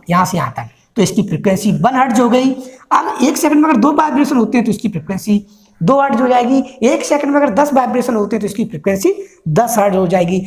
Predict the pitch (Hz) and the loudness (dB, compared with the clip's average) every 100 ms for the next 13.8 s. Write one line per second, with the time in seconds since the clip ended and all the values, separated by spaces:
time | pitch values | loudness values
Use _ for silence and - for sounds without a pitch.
0 | - - 190 285 349 - 226 196 226 262 | -8 -2 0 2 2 2 0 2 0 0
1 | 254 - 233 247 233 196 208 190 190 208 | -4 0 0 0 -2 -2 -2 -2 -2 2
2 | 254 277 285 294 - - 196 226 220 - | 4 4 2 -2 -8 -2 0 0 -2 -4
3 | 247 - 165 175 180 180 285 392 - - | -4 -2 -4 -2 -4 0 0 0 -4 -6
4 | - 208 196 190 190 196 311 311 269 254 | 0 2 2 0 0 0 0 0 2 2
5 | 262 262 220 233 247 233 247 240 285 302 | 2 2 2 2 0 0 -2 0 -2 -2
6 | - _ _ _ _ _ _ _ _ 277 | -10 _ _ _ _ _ _ _ _ 0
7 | 311 349 - - - - 233 233 226 226 | 0 -2 -6 -14 -14 -2 0 2 2 0
8 | 214 160 269 330 285 254 262 262 277 269 | -4 0 0 2 0 0 2 2 2 -2
9 | - - - 240 277 285 208 220 202 220 | -8 -6 -4 0 0 0 0 0 0 0
10 | 247 233 190 190 196 160 - - - 220 | 2 0 2 2 2 0 -4 -12 -6 -2
11 | 302 - 202 262 254 302 359 320 240 196 | -2 -4 -2 0 0 0 0 0 0 -2
12 | - - _ - 180 254 262 247 254 277 | -6 -12 _ -2 0 0 0 0 0 0
13 | 254 240 277 277 214 202 160 | 0 0 -2 0 0 2 0